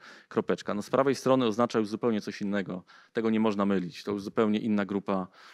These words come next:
inna grupa skazanych. Lewa strona jest grypsujący, z prawej strony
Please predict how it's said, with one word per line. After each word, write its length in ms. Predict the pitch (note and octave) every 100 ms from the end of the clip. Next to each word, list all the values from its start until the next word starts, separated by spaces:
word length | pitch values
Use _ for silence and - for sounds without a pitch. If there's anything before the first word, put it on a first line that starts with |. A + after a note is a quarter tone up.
| -
inna 240 | - G#2 F#2+
grupa 240 | G2 F#2+
skazanych. 580 | - F#2+ F2+ F2 F2 -
Lewa 200 | A#2+ G#2+
strona 380 | - A2+ G2+ F#2+
jest 200 | F#2 -
grypsujący, 640 | G#2 - A2 A#2 B2 G#2+
z 60 | -
prawej 260 | A2 G2+
strony 380 | - G#2+ G2 F#2+